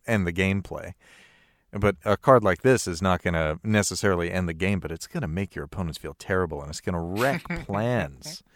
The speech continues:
Speaker 1: It's gonna wreck plans. And so you're doing this late game when you have a ton of swamps and mana doublers out. And I don't think X will ever be five or should ever be five in a commander game. I think X, you know, seven or above is a lot more reasonable for this card.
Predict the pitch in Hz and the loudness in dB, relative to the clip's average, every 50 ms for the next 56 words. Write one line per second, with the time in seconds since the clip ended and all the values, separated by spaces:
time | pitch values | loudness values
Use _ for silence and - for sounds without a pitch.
0 | _ _ _ _ _ - 123 120 - - 143 139 120 110 101 95 101 113 117 - | _ _ _ _ _ -6 -4 -4 -2 0 2 2 2 2 2 2 2 2 2 2
1 | _ - - 107 113 131 117 82 71 - 82 82 - - 104 98 98 92 110 120 | _ -2 -2 0 0 0 0 -2 -4 -6 -8 -6 -2 0 0 0 2 2 2 2
2 | 113 101 92 85 - - 87 92 98 - - 87 85 85 85 85 80 80 76 85 | 2 2 0 -2 -2 0 0 0 0 -2 -2 -2 -2 -2 0 -2 -2 -2 -4 -4
3 | 80 80 78 - - 92 87 82 - - - 82 73 76 82 82 82 - - 76 | -4 -6 -6 -4 -2 -2 -2 -2 -4 -6 -6 -4 -2 -2 -2 -4 -6 -8 -10 -10
4 | 73 78 80 85 85 82 80 - - - - 165 - 82 78 - 73 73 76 73 | -6 -4 -4 -2 -4 -4 -4 -4 -4 -4 -4 -4 -4 -4 -4 -6 -8 -8 -6 -6
5 | 78 87 - _ - - - - - - _ _ _ _ _ _ _ - 95 92 | -6 -8 -8 _ -20 -20 -20 -20 -20 -20 _ _ _ _ _ _ _ -4 -2 -2
6 | 90 87 87 - - 98 110 127 143 123 - 98 90 82 90 92 - - - 82 | -2 -2 -4 -4 -2 0 2 2 0 0 -2 -4 -4 -2 -2 -2 -2 -4 -4 -4
7 | 82 87 90 90 78 82 80 78 - - 87 87 85 80 76 85 90 101 92 82 | -2 -2 -2 -2 -4 -8 -8 -6 -2 -2 0 0 0 -2 -2 -4 -2 -2 0 0
8 | 76 73 - _ _ _ _ _ - - - 139 123 110 95 - - 92 95 90 | -2 -4 -6 _ _ _ _ _ -6 2 6 6 8 8 6 4 2 2 2 2
9 | 90 82 82 87 80 - - 82 78 78 73 76 76 73 73 - - 85 82 90 | 0 -2 -2 -4 -4 0 0 0 0 0 -4 -6 -8 -10 -10 -8 -6 -4 -2 -2
10 | 113 127 98 73 73 71 73 80 92 - - 156 - - 107 110 120 - - - | -2 -2 -4 -6 -8 -8 -8 -8 -6 -4 -6 -6 -4 -2 -2 -2 -2 -2 -6 -14
11 | - - _ _ _ _ _ _ _ _ _ _ _ _ - 110 107 95 80 78 | -14 -16 _ _ _ _ _ _ _ _ _ _ _ _ -10 -6 -4 -4 -4 -4
12 | - - - 117 101 95 85 78 71 73 73 78 87 85 76 71 69 73 76 78 | -2 2 2 2 2 2 0 -2 -4 -4 -2 0 0 2 0 -2 -6 -6 -4 -4
13 | 76 73 82 80 73 76 78 76 71 - 78 73 69 - - - - 76 71 71 | -4 -4 -4 -6 -6 -6 -6 -6 -8 -10 -12 -12 -14 -14 -14 -12 -12 -12 -12 -12
14 | - - - - - - | -12 -12 -12 -12 -12 -14